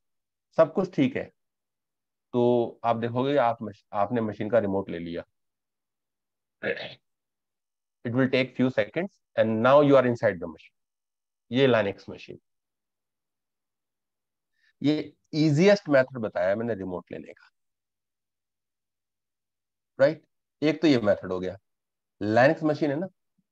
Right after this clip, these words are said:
चलो Linux machine का दूसरा method मैं बता देता हूँ।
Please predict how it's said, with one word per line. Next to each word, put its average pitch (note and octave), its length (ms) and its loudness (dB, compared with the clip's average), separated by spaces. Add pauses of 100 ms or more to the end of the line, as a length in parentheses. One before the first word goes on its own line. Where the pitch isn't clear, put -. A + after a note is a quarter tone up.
(140)
चलो D3 160 4
Linux C#3 380 0
machine C#3 280 -6
का C#3+ 100 -2
दूसरा B2+ 500 0
method G2 260 -6
मैं F#2+ 160 -8
बता F2+ 200 -8
देता E2+ 260 -10
हूँ। - 100 -14